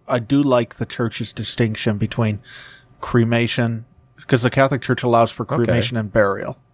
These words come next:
Speaker 2: Okay, well, that is actually what my family did, or is planning to do.
Speaker 1: Oh.
Speaker 2: Where, where do, where there was a cremation that happened,
Speaker 1: Yep.
Speaker 2: and there will be a burial.
Speaker 1: Yeah, I,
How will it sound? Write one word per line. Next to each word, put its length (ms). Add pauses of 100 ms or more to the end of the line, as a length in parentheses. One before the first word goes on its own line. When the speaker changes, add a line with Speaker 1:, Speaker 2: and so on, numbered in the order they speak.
(640)
Speaker 2:
Okay, 160
well, 100
that 160
is 100
actually 240
what 120
my 100
family 260
did, 280 (500)
or 240
is 180
planning 280
to 80
do. 200 (140)
Speaker 1:
Oh. 100
Speaker 2:
Where, 160
where 180
do, 200
where 320 (640)
there 180
was 280
a 40
cremation 420
that 80
happened, 420 (260)
Speaker 1:
Yep. 100
Speaker 2:
and 160
there 100
will 80
be 180
a 60
burial. 460 (680)
Speaker 1:
Yeah, 240 (160)
I, 200